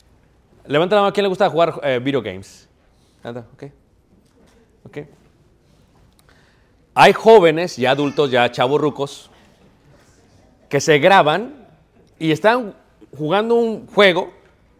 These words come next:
Y un joven que juega videos, hermanos, está conectado y está conectado y, y ahí se lo lleva y es un influencer. Es más, si el joven ve que el influencer trae ciertos audífonos, el joven quiere esos audífonos. Si el joven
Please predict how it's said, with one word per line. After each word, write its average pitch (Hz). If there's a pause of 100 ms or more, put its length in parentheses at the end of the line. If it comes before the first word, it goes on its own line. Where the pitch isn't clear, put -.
(760)
Y 147
un 220
joven 277
que 196
juega 233
videos, 208
hermanos, 254 (480)
está 214
conectado 180
y 185
está 170
conectado 170
y, 165
y 139
ahí 202
se 220
lo 202
lleva 185
y 151
es 170
un 208
influencer. 151 (1040)
Es 139
más, 170 (480)
si -
el 165
joven 233
ve 190
que 196
el 165
influencer 147
trae 160
ciertos 170
audífonos, 156
el 135
joven 165
quiere 139
esos 117
audífonos. 95 (880)
Si 175
el 175
joven 285